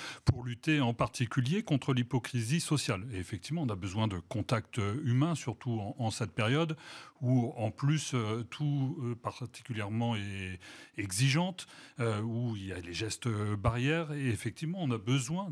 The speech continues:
d'être proche des, des gens qu'on aime, euh, pour, euh, bien commencer l'année du, du bon pied avec eux. Et c'est vrai que la manière, d'ailleurs, dont on souhaite, euh, des vœux en dit beaucoup sur la proximité ou non des personnes, euh, avec qui on les échange.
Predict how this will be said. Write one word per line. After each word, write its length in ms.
d'être 320
proche 480
des, 320
des 140
gens 180
qu'on 240
aime, 240
euh, 300
pour, 300
euh, 100
bien 260
commencer 420
l'année 300
du, 140
du 240
bon 140
pied 180
avec 280
eux. 200
Et 80
c'est 160
vrai 140
que 80
la 60
manière, 300
d'ailleurs, 340
dont 420
on 120
souhaite, 680
euh, 500
des 220
vœux 420
en 160
dit 140
beaucoup 680
sur 320
la 120
proximité 720
ou 140
non 220
des 140
personnes, 500
euh, 260
avec 240
qui 140
on 80
les 240
échange. 400